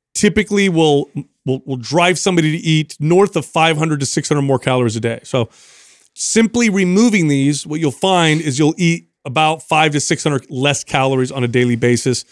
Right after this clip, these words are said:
Um, so basically what you're doing is you're saying, "I'm just not gonna eat these foods, but I'll eat as much as I want of whole natural foods." This usually, in my experience, results in, like, a seven to twelve pound weight loss.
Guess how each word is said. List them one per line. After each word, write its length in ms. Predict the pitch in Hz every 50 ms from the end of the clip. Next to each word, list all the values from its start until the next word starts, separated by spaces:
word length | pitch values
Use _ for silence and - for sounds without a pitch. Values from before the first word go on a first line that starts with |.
| _ _ _ _ _ _ _ _ - -
Um, 160 | 151 147 143
so 160 | - 185 160
basically 480 | 139 - 123 175 214 208 - 196 185 185
what 80 | 170
you're 80 | 156 156
doing 140 | 202 208 180
is 60 | 151
you're 80 | 143
saying, 420 | - - 160 147 143 139 139 147 -
"I'm 100 | 151 175
just 120 | 175 160 190
not 100 | 170 139
gonna 100 | 156 160
eat 40 |
these 160 | 139 147 127 -
foods, 200 | 190 175 143 120
but 140 | - 151
I'll 120 | 151 151 156
eat 200 | 151 156 156 _ _ - -
as 120 | 131 135
much 200 | 151 170 170 -
as 80 | 165 165
I 80 | 160
want 360 | 143 147 147 143 143 156 - _ _ _ _ _ _ _ _ -
of 100 | 135 113
whole 180 | - 151 147 143
natural 340 | 139 135 131 - - 135 113
foods." 400 | - 165 165 139 120 113 - - _ _ _ _ _ _ _ _ -
This 240 | 180 247 - - -
usually, 360 | 196 226 233 190 185 165 147
in 60 | 147
my 100 | 165 190
experience, 440 | 208 - - - 151 143 143 - -
results 420 | 139 117 135 143 156 160 - -
in, 260 | 147 131 127 123 131 147
like, 180 | 147 135 -
a 60 | 131 120
seven 460 | - - - 156 143 151 160 156 139
to 120 | - 139 123
twelve 280 | - - 139 139 135
pound 200 | - 143 143 135
weight 140 | 147 196 185
loss. 300 | 139 113 104 - -